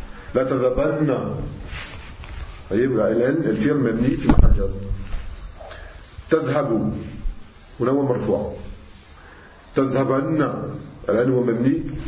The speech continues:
على فتح في محل رفع. هذا، هذه نون توكيد الثقيلة هذه. فهذا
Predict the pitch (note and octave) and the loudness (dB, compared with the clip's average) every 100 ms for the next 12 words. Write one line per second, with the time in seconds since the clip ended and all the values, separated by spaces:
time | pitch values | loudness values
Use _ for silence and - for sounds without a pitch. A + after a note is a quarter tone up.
0 | - - - - - - - - - - | -4 -2 0 -2 -2 -2 -4 -4 -4 -2
1 | G#2 G#2 C#3 - B2 G#2+ A2+ G2+ - - | 0 0 0 -2 -2 0 0 0 0 -4
2 | - - - - - - - - - - | -8 -12 -16 -16 -14 -14 -14 -18 -20 -20
3 | - - G2+ A2+ A#2 G#2 G#2 A2 C3+ - | -20 -6 0 2 2 2 2 2 2 2
4 | B2+ D3 E3+ - - - - - - B2 | 2 2 0 0 -10 -12 -16 -12 -4 -2
5 | B2+ A#2 G#2+ - - F2 - - - - | 0 0 2 0 -2 -6 -8 -10 -12 -10
6 | - - - - - - - - - - | -10 -14 -18 -20 -20 -20 -20 -20 -20 -20
7 | - - - - - - - - - C#3 | -20 -20 -20 -20 -20 -20 -20 -8 0 2
8 | C#3+ D#3+ F3+ - - | 2 2 2 0 -6